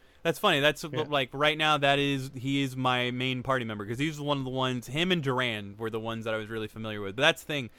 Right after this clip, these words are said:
Speaker 1: I'm really, if anything, I'm very curious to see how Trials of Mana, 'cause, like, they haven't shown a lot of it, but the remake that's supposed to come out early next year. 'Cause I was actually, I was okay with the Secret of Mana remake for P S four.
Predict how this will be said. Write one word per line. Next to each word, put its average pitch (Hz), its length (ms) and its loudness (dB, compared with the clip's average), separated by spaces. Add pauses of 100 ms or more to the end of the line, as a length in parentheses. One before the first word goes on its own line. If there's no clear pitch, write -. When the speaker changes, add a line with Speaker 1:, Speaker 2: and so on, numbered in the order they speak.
(380)
Speaker 1:
I'm 156 240 2
really, 170 640 4
if 147 140 -2
anything, 220 340 0
I'm 151 160 0
very 160 280 4
curious 160 280 -2
to 147 80 -6
see 147 220 -2
how 139 160 4
Trials 135 420 0
of 117 60 -8
Mana, 131 440 -4 (360)
'cause, 151 100 0
like, 160 140 2
they 165 80 2
haven't 196 240 8
shown 180 200 0
a 139 80 2
lot 127 320 0
of 160 140 -4
it, 165 100 2
but 135 120 -6
the 123 80 0
remake 120 560 -2
that's 117 160 0
supposed 127 280 0
to 131 60 -4
come 123 180 -2
out 117 180 2
early 123 240 -2
next 110 280 -6
year. 101 300 -6 (460)
'Cause 143 200 2
I 170 300 4
was 208 180 -2
actually, 185 640 0
I 165 80 0
was 247 160 0
okay 294 300 0
with 269 100 -4
the 220 60 -6
Secret 175 260 -2
of 147 80 -6
Mana 139 220 4
remake 110 340 -4
for - 80 -14
P 117 180 -4
S 104 120 -2
four. 95 300 -6